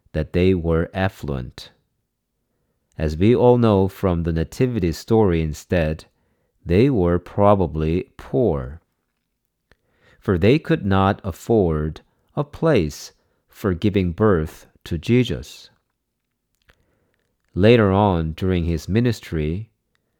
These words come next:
the way his townspeople at Nazareth treated Jesus reveals that his family didn't have high social status either. As we read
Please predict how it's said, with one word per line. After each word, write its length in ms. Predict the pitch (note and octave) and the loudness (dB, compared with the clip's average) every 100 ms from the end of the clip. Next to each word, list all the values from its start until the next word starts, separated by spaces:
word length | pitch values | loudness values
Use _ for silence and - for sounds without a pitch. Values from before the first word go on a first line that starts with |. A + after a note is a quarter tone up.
| _ _ _ - | _ _ _ -4
the 100 | E2+ | 0
way 420 | F2+ A2+ C#3 E3+ | 2 4 4 0
his 360 | D#3 C#3 C3+ | 0 -2 -2
townspeople 880 | - - A2 A2 G#2 - A#2+ A#2 G2+ | -4 -4 -2 0 -2 -4 -4 -4 -2
at 120 | F#2 E2+ | -2 0
Nazareth 680 | F#2+ F2+ E2 E2 D#2+ - - - | 0 0 0 -2 -2 -6 -20 -12
treated 480 | - C3+ F#2+ D#2+ | -2 0 2 0
Jesus 580 | - G#2 G#2+ E2+ E2 - - _ _ _ _ _ _ | 0 2 2 0 -6 -10 -20 _ _ _ _ _ _
reveals 460 | G#2+ G2+ C#3 D#3+ - | 0 4 4 4 0
that 340 | G#2 F#2+ G2 - _ _ _ | 2 2 0 -8 _ _ _
his 340 | _ F2 E2 - | _ -6 -4 -6
family 840 | - C3+ D#3 D3 F2+ D#2+ F#2+ A#2 _ _ _ _ _ | 0 2 4 0 0 -2 -4 -8 _ _ _ _ _
didn't 320 | - C#3 E3 | -2 0 0
have 480 | E3+ C3+ F#2+ F2 F2 | -2 -2 0 0 -2
high 460 | - - G2 F#2 F#2+ | -6 -4 0 2 0
social 440 | - F2 D#2+ E2 | 0 -4 -2 -4
status 600 | D#2+ - A2 E2+ D2+ - | -6 -2 0 0 -2 -6
either. 640 | - F#2+ F2 C#2 C2 C#2 F2+ _ _ _ _ _ _ _ _ _ _ - | -4 -2 -2 -4 -10 -12 -18 _ _ _ _ _ _ _ _ _ _ -4
As 260 | F2 D#2+ | -2 0
we 200 | E2+ D#2+ | -2 -2
read 580 | D#2 F2 A2 F2 E2+ E2 | -2 0 2 2 0 -2